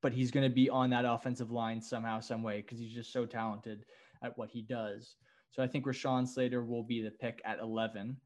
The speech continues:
but I could easily see the Chargers trading up to this pick to get Rashawn Slater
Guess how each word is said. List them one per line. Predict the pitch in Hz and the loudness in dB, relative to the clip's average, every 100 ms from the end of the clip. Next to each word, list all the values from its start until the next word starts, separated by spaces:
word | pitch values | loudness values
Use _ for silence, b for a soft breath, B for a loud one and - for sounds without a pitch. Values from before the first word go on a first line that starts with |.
| _ _ _ _ _ - | _ _ _ _ _ 0
but | 131 | 2
I | |
could | 123 127 156 | 2 0 4
easily | 147 143 143 131 | 6 6 4 4
see | 123 - 127 | 2 0 2
the | 120 | 2
Chargers | - 131 123 113 120 113 - - | 0 4 4 4 0 -2 -6 -16
trading | - 131 123 120 | -6 0 2 2
up | 117 - | -2 -6
to | - | -6
this | 123 92 | -4 -4
pick | - 120 107 - _ | -6 -8 -8 -12 _
to | - | -4
get | 123 135 - | 0 0 0
Rashawn | 127 - 113 107 | -8 -4 -2 -4
Slater | - 113 110 107 107 | -6 -6 -4 -6 -8